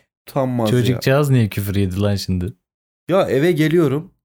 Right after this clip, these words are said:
Speaker 1: Elektrik teknisyeni olmuş. Kablolardan lehimleri söküyor. Bir şeyler yapmış. Ben anlamadım bu nasıl bir hayvan ya. Evin bütün vibe'ının anasını sikti gerçekten. <laughs>
Speaker 2: Kanka bozuktur o, düzeltmiştir hayvan onu.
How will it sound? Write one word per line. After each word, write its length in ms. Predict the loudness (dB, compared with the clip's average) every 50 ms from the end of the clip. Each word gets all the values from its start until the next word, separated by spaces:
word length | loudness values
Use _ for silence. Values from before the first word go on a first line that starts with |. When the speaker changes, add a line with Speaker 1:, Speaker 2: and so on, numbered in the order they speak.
| _ _ _ _ _ _ _ _ _ _ _ _ _ _ _ _ _ -4
Speaker 1:
Elektrik 480 | -2 -2 -2 -2 0 0 -2 -2 -2 -2
teknisyeni 540 | -6 -6 -6 -6 -14 -12 -10 -10 -10 -10 -10
olmuş. 580 | -12 -14 -18 -20 _ -20 -20 -20 -20 -20 _ _ _ _ _ _ _ _ _ _ _ _ -12
Kablolardan 880 | -6 -2 -2 0 2 2 2 2 2 2 0 -2 -2 -2 0 0 0 0
lehimleri 400 | 0 0 0 0 0 0 0 -2
söküyor. 460 | -2 -6 -6 -6 -6 -4 -6 -6 -6
Bir 60 | -6 -6
şeyler 380 | -4 -2 -2 0 2 0 0
yapmış. 560 | 0 -2 -4 -4 -6 _ -18 -18 -16 -12 -6
Ben 120 | -4 -4 -2
anlamadım 540 | -2 -2 -4 -4 -4 -4 -4 -6 -8 -8 -10
bu 100 | -10 -10
nasıl 240 | -12 -14 -16 -20
bir 80 | -20 -20
hayvan 300 | -20 -20 -20 -20 -20 -20
ya. 360 | -20 -20 -20 _ _ _ -20 _ _ _ _ _ _ _ _ -8 -4
Evin 260 | -2 0 0 2 0
bütün 280 | 0 0 0 0 2 2
vibe'ının 360 | 2 2 2 2 0 0 0
anasını 360 | 0 -2 -2 -4 -4 -6 -8
sikti 260 | -8 -8 -14 -14 -8
gerçekten. 580 | -6 -6 -6 -6 -8 -10 -16 -16 _ -14 -14 -14 -14 -18 -20 -20 _
<laughs> 240 | _ -20 _ _ -6
Speaker 2:
Kanka 380 | -2 0 0 0 0 0 0
bozuktur 460 | 0 0 0 0 -2 -4 -4 -4 -2 -2
o, 120 | -2 0
düzeltmiştir 600 | 0 0 0 0 0 0 -2 -4 -2 -2 -2 -2
hayvan 300 | 0 0 0 -2 -2 -4
onu. 200 | -4 -6 -10